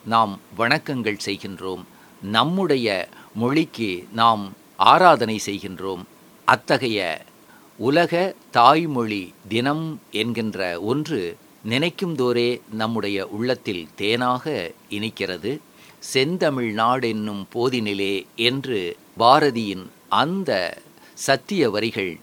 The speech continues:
நம்முடைய நினைவுக்கு வருகின்றன. அதைப்போன்றே நம்முடைய தேசத் தலைவர்கள்,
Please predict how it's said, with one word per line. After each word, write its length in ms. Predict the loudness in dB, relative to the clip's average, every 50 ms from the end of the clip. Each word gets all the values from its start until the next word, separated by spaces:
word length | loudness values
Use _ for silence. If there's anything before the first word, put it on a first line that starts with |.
| -10
நம்முடைய 680 | -6 -6 -4 -4 -4 -4 -4 -4 -4 -4 -4 -6 -6 -10 -12 -12
நினைவுக்கு 760 | -8 -6 -4 -4 -4 -4 -4 -8 -10 -8 -6 -6 -6 -6 -8 -10 -10 -8
வருகின்றன. 640 | -8 -8 -6 -8 -8 -8 -6 -6 -6 -6 -6 -8 -10 -16 -20 -20 _ _ -6 0
அதைப்போன்றே 880 | 2 4 4 4 2 0 0 0 0 0 2 4 4 4 2 2 -4 -8 -14 -20 _ _ _
நம்முடைய 720 | 0 0 0 2 0 0 0 0 0 -2 -2 -4 -6 -10 -14 _ _ _ _ _ _ _ -6 0
தேசத் 420 | 4 4 4 4 2 -2 -4 -2
தலைவர்கள், 600 | -2 0 0 0 0 -2 -4 -4 -6 -6 -6 -8